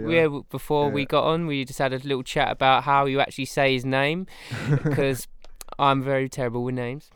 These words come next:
Speaker 2: <laughs> Yeah, no, it's just, it's just, uh, it's just Zone.
Speaker 1: Zone.
Speaker 2: You could say it how you want, though, to be fair. It's not that, it's not that deep.
Speaker 1: How did the name come out?
Speaker 2: Uh, I typed in Google, uh, for, like, four-letter words in
Speaker 1: Yeah.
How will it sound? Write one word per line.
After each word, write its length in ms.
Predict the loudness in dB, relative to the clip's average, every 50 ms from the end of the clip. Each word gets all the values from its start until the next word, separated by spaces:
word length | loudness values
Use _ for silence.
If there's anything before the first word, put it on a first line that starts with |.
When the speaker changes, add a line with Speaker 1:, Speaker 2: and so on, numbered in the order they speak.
| -4 -2
Speaker 2:
<laughs> 800 | -2 -2 -2 -6 -10 -10 -12 -12 -14 -12 -12 -12 -12 -12 -10 -2
Yeah, 200 | 0 2 2 2
no, 180 | 2 0 0 -2
it's 120 | -2 -4
just, 200 | -6 -6 -6 -6
it's 180 | -10 -10 -10 -10
just, 220 | -10 -10 -8 -6
uh, 40 | -6 -4
it's 200 | -4 -6 -8 -10
just 160 | -12 -8 -6
Zone. 380 | -6 -4 -4 -4 -6 -8 -10 -14 -18 -20 -18 -16 -14
Speaker 1:
Zone. 460 | -8 -4 -4 -2 -2 -2 -4 -6 -8 -6 -6
Speaker 2:
You 100 | -4 -2
could 120 | -2 0
say 140 | 2 4 4
it 60 | 4
how 120 | 4 2 2
you 160 | 0 0 0
want, 160 | -2 -2 -2
though, 120 | -4 -4
to 140 | -4 -6 -8
be 140 | -10 -10 -8
fair. 260 | -6 -6 -6 -6 -6
It's 180 | -8 -8 -8 -10
not 160 | -10 -10 -8
that, 120 | -10 -10 -10 -12 -16 -20 -20 -20 _ -16
it's 120 | -10 -10
not 100 | -8 -8
that 160 | -8 -10 -10
deep. 100 | -4 -2
Speaker 1:
How 120 | 0 0 0
did 140 | -2 -6 -10 -8
the 60 | -8 -6
name 220 | -6 -6 -8 -8
come 180 | -8 -8 -8 -8
out? 180 | -10 -10 -14 -16 -20 _ _ -8 0
Speaker 2:
Uh, 360 | 2 4 6 6 6 4 2
I 60 | 0 -2
typed 400 | 2 4 4 4 4 2 0 0
in 160 | 0 0 2
Google, 540 | 6 6 8 8 6 6 2 0 -2 -4 -8 -14 _ _ _ _ 0
uh, 300 | 2 2 4 2 2 0
for, 520 | -4 -10 -16 -10 -2 0 2 2 2 0 0 -2
like, 180 | -2 -2 -4
four-letter 520 | -8 -2 2 4 6 6 6 4 2 4 4
words 500 | 6 6 6 6 4 0 -4 -10 -14 -10
in 300 | -6 -4 -2 -2 -2
Speaker 1:
Yeah. 60 | -4